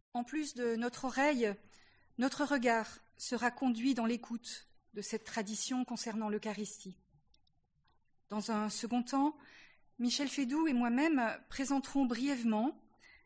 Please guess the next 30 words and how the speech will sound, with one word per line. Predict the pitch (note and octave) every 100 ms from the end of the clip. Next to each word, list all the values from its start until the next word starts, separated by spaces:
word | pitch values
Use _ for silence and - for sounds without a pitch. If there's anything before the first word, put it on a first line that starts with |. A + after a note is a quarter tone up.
| _
les | A#3 A#3+ A#3+
avancées | B3+ C4+ C#4 -
qui | D#4+ C4
ont |
été | A#3+ A#3+
rendues | A#3+ A3+
possibles, | A#3+ A#3+ - B3 A3+
en | F#3+
particulier | G#3+ G#3 G3+ G#3+ B3+
par | B3 G#3
le |
dialogue | G#3 A3 A3+ A#3 G#3+
du | G#3
groupe | G#3 F#3
des | G#3
Dombes, | F#3+ F#3+ F3+ - - _ _
dialogue | - G3+ A#3 A3
dont | A3+
nous | G#3+
avons | G#3+ G#3
repris | G#3 - A#3+
l'intitulé | A3+ - G#3 A#3+ B3+
pour | A#3+
cette | - A3
soirée, | - G#3+ G3 F3+ - _ _ _
vers | G3
une | G3+
même | G3+ G3+
foi | - G3+
eucharistique. | F#3+ F#3+ F#3+ - - -